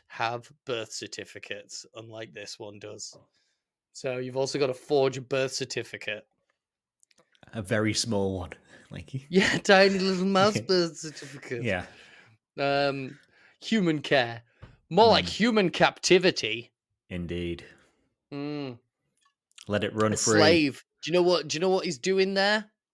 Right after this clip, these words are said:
Speaker 2: Experiments.
Speaker 1: He's, he's a breeder.
Speaker 2: Oh.
Speaker 1: They're using him for his body.
Speaker 2: I mean, I'll sign up for that. Not
Speaker 1: I know.
Speaker 2: really. No.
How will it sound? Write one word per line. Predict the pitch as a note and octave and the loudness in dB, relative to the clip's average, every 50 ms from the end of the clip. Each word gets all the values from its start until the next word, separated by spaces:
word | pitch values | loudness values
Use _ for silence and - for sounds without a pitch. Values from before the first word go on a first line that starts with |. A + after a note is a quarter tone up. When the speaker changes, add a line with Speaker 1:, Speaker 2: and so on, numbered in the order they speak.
| _ _ _ _ _ _ _ _ - _ _ _ _ | _ _ _ _ _ _ _ _ -20 _ _ _ _
Speaker 2:
Experiments. | - A2 - - - - G#2+ G#2 G#2 G#2+ G#2+ A2 A2 B2+ A#2 - - - _ _ _ _ _ _ _ _ _ _ _ _ _ _ _ _ _ _ _ _ _ - | -10 -8 -8 -10 -4 -2 0 0 0 0 -2 -4 -6 -6 -8 -10 -12 -12 _ _ _ _ _ _ _ _ _ _ _ _ _ _ _ _ _ _ _ _ _ -18
Speaker 1:
He's, | C3 D3 | -14 -12
he's | C#3 A#2+ C3 | -10 -8 -8
a | C3 | -10
breeder. | A2+ - - C#3 C#3+ C#3 C#3+ C#3 C3+ C#3 C3+ A#2+ B2 - - _ _ _ _ _ _ _ _ _ _ _ _ _ - | -10 -10 -8 -4 -4 -2 -2 -2 -4 -4 -4 -6 -6 -10 -14 _ _ _ _ _ _ _ _ _ _ _ _ _ -16
Speaker 2:
Oh. | E2+ D#2+ G2 B2 G#2+ E2 D#2 - _ _ _ _ _ _ _ _ _ _ _ _ _ _ _ _ _ _ _ _ _ _ | -12 -10 -8 -8 -8 -8 -10 -16 _ _ _ _ _ _ _ _ _ _ _ _ _ _ _ _ _ _ _ _ _ _
Speaker 1:
They're | D#3+ C#3+ C#3 | 0 2 2
using | C#3+ C3 B2+ C#3+ E3+ G3 G3 G3 E3+ D#3+ F#3 F3 E3+ | 0 -2 -4 0 0 2 2 2 2 2 2 2 2
him | - D3+ D3+ C3+ C3 | 0 0 -2 -4 -4
for | B2 - - D3+ D3 | -6 -8 -6 -4 -4
his | C#3 C3+ B2+ | -4 -4 -8
body. | A#2+ A#2 G#2+ D3 C3+ C3+ C#3 C3 C3+ A2+ A2 G#2+ - _ _ _ _ _ _ _ _ _ _ _ _ _ | -12 -8 -2 2 2 2 2 2 -2 -6 -8 -12 -16 _ _ _ _ _ _ _ _ _ _ _ _ _
Speaker 2:
I | - G#2+ G#2 | -4 -2 2
mean, | A2 A2+ A2+ A2 A2 A2+ A2 G#2+ A2 A#2 - - - - _ _ _ _ _ - - | 2 4 4 4 2 2 0 -2 -6 -10 -14 -20 -20 -20 _ _ _ _ _ -8 -2
I'll | G#2 G#2 G#2 | -2 -2 -2
sign | - - G2 F#2 F#2 | -2 -4 -4 -4 -4
up | - - | -8 -10
for | - F2+ | -8 -6
that. | F#2 F#2 F#2 - - _ _ _ _ _ _ _ _ _ _ _ _ _ _ _ _ _ _ - | -6 -6 -6 -10 -14 _ _ _ _ _ _ _ _ _ _ _ _ _ _ _ _ _ _ -14
Not | G#2 G#2 | -12 -12
Speaker 1:
I | A2 | -10
know. | A2+ | -8
Speaker 2:
really. | D#2+ D#2 D#2 D#2 - - - _ _ _ | -8 -8 -8 -8 -10 -14 -18 _ _ _
No. | B2+ G2+ E2 E2+ | -8 -6 -6 -6